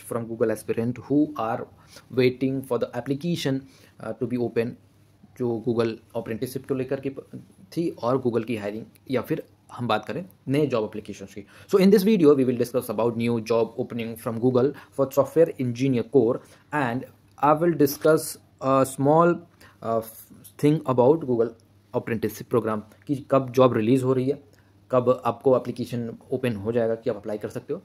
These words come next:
So we will discuss all of those things in this video। So let's get to know about software engineer core। जो जॉब लोकेशन है हैदराबाद है,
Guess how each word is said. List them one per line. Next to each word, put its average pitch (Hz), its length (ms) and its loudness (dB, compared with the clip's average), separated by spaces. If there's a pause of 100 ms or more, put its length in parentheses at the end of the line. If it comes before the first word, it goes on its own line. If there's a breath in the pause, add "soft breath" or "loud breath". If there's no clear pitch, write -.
(140)
So - 60 -8
we 160 100 -4
will 170 160 -2
discuss 143 260 -2 (140)
all 117 120 -2 (160)
of 113 100 0 (540)
those 107 360 -6
things 175 160 -8
in 110 240 -16
this 107 60 -14
video। - 260 -20
So 185 80 -6
let's - 380 -10 (540)
get 151 160 4
to 180 300 0
know 123 260 2 (160)
about 107 180 -2
software 107 560 -4
engineer 101 280 -8
core। 123 200 2 (180)
जो 131 220 2
जॉब 143 200 2
लोकेशन 151 300 -4
है 147 60 -6
हैदराबाद 123 440 0
है, 143 160 -8